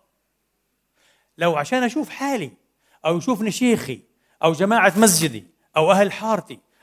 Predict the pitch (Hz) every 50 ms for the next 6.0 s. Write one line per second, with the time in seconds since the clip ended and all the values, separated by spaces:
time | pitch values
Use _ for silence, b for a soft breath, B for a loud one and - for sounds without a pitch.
0 | _ _ 156 151 175 202 196 214 202 196 196 185 226 233 208 170 - 131 110 -
1 | _ _ _ _ _ - 147 170 185 202 208 208 185 - 202 208 196 - - -
2 | - - 156 113 - b b b b b 151 156 175 208 202 226 220 - - 220
3 | 254 208 180 180 175 190 127 - _ _ _ _ _ - 156 165 190 240 220 240
4 | 254 240 277 311 311 302 262 262 196 120 - - _ _ _ - 160 165 139 160
5 | 160 156 156 156 156 151 143 123 - - - 175 147 175 - - 127 - 131 117